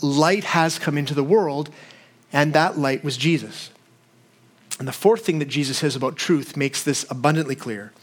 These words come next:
He says that truth is embodied in him. And I take this from verse, uh, that last part of verse thirty-seven. He says, "Everyone who is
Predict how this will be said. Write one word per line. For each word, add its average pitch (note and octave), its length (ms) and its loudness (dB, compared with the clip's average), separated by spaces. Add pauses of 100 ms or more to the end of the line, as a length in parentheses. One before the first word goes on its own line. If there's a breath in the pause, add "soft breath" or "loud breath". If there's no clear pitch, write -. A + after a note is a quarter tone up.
(540 loud breath)
He F#3+ 140 2
says D#3 340 2
that C#3+ 220 0
truth G3 600 0
is D3+ 340 0
embodied D3 760 0 (160)
in D#3 140 2
him. A2 320 -8 (1040 soft breath)
And C3 100 0
I - 20 2
take F3 260 2
this D#3 140 2
from D#3 220 0
verse, - 500 0
uh, B2+ 240 2
that C#3 200 0
last B2+ 240 4
part E3 100 4
of D3 80 0
verse D3 160 -2
thirty-seven. B2 540 -2 (280 loud breath)
He D3 60 4
says, D#3 260 4 (140)
"Everyone A3+ 560 4
who G3+ 120 4
is E3 100 0